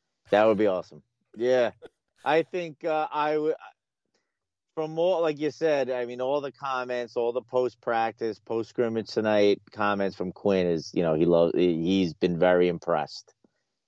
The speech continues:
um, by Condre. And, and you were hearing the same stuff about the kid, um, coming out of, you know, the shutdown last year when he was practicing with the team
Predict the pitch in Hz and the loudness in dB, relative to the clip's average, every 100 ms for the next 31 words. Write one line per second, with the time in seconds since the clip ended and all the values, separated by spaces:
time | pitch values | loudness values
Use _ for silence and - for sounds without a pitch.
0 | _ 69 64 64 67 - 87 80 87 87 | _ -14 -12 -10 -10 0 0 2 -4 -2
1 | 82 87 85 80 85 87 90 104 107 135 | -2 -2 -2 -6 -10 -4 0 2 4 2
2 | 123 117 143 135 - 147 131 127 120 120 | 0 -6 -6 -6 -4 -2 -2 -2 -2 -4
3 | 120 - 123 120 117 110 _ _ _ _ | -6 -10 -6 -6 -6 -12 _ _ _ _
4 | _ _ _ 104 110 110 107 - 135 131 | _ _ _ -8 -6 -6 -8 -6 -6 -4
5 | 120 117 117 117 117 113 113 104 95 _ | -2 0 0 0 -2 -4 -6 -10 -18 _
6 | _ _ _ 127 113 107 104 101 101 - | _ _ _ -12 -6 -4 -4 -6 -4 -2
7 | 165 - 101 92 90 92 92 87 - 101 | -2 -2 -4 -4 -8 -6 -6 -8 -6 0
8 | 95 90 87 98 95 90 - 104 101 98 | 0 0 -2 -2 -2 -4 0 0 0 -8
9 | - 98 98 92 90 - 156 151 117 107 | -6 -4 -2 -2 -4 -2 2 4 4 4
10 | 95 | 4